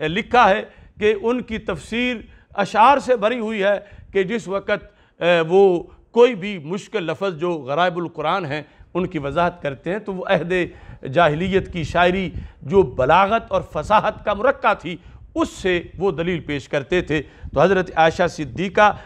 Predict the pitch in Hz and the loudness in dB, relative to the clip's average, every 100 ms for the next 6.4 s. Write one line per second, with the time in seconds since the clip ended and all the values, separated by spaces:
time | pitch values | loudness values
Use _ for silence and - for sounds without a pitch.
0 | - - 190 196 180 160 175 175 180 160 | -16 -2 -2 0 0 4 4 2 2 0
1 | 170 180 190 185 185 196 196 190 170 233 | 0 -2 0 -2 -2 -6 -4 -4 -2 -4
2 | 240 - - - - 196 196 - 180 214 | -4 -10 -20 -4 2 2 2 -10 -2 2
3 | 247 254 214 170 156 156 147 - - 160 | 4 4 0 -2 -2 -2 -4 -8 -6 -2
4 | 190 185 175 175 170 185 185 151 - _ | 0 -2 -2 -4 -2 0 0 0 -8 _
5 | - 185 170 160 156 160 156 156 151 160 | -4 -2 -2 0 2 2 0 0 0 2
6 | - 202 151 | 0 0 -2